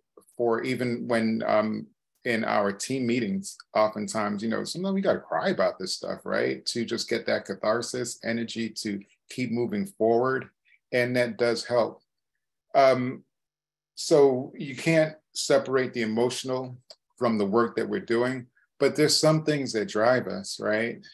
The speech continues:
That drives us, that drives me. And then you think about the forty-nine angels, right? And we pour our energies into honoring them. I know with the education program, the education for me absolutely must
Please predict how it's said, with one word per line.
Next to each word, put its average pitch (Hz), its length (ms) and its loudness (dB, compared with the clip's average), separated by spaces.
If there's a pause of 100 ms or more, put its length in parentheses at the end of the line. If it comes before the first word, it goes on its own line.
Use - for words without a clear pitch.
That 110 220 0
drives 110 380 2
us, 110 280 0
that 101 140 -6
drives 98 340 -2
me. 104 320 -2
And 104 280 -4
then 104 140 -4
you 107 340 -4
think 131 200 -2
about 110 440 0
the 101 380 -2 (140)
forty-nine 107 480 0
angels, 170 640 -4 (140)
right? 127 300 0 (680)
And 123 220 0
we 117 120 0
pour 127 500 2
our 110 340 0
energies 107 800 -6 (100)
into 113 380 -4
honoring 107 480 -2
them. 101 260 -8 (340)
I 120 100 0
know 123 160 4
with 120 160 2
the 110 140 -2
education 110 680 -2
program, 104 640 -2 (140)
the 101 200 -4
education 120 960 -2
for 104 80 -6
me 101 340 -4 (140)
absolutely 101 1040 -2
must 104 640 -2